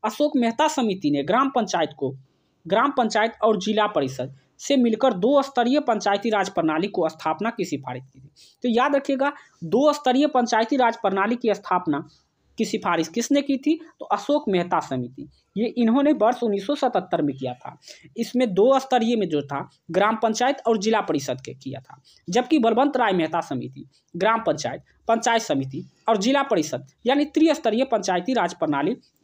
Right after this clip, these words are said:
की सिफारिश की थी बलवंत राय मेहता समिति। हनुमंत राव समिति का गठन उन्नीस सौ बेरासी में हुआ था। पंचायती राज संस्थानों में स्थानीय भागीदारी से अधिक से अधिक होनी चाहिए।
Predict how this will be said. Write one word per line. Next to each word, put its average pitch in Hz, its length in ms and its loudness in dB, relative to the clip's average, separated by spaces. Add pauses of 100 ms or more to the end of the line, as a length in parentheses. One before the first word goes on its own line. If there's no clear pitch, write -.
की 214 200 -4 (200)
सिफारिश 143 500 -2
की 147 140 -6
थी 262 260 -4 (960)
बलवंत 180 340 2
राय 170 160 0
मेहता 190 300 -4
समिति। - 360 -14 (580)
हनुमंत 294 360 4
राव 254 440 4 (640)
समिति 254 420 2
का 285 120 2
गठन 214 260 2
उन्नीस 240 220 0
सौ 220 60 0
बेरासी 156 420 0
में 135 60 -2
हुआ 131 180 -6
था। - 260 -16 (180)
पंचायती 254 440 2
राज 277 160 2
संस्थानों 208 600 -2
में 139 220 -2 (240)
स्थानीय 220 500 0
भागीदारी 156 560 0 (320)
से - 160 -8
अधिक 214 380 0
से 202 100 -2
अधिक 180 320 0
होनी 151 240 0
चाहिए। 131 320 -8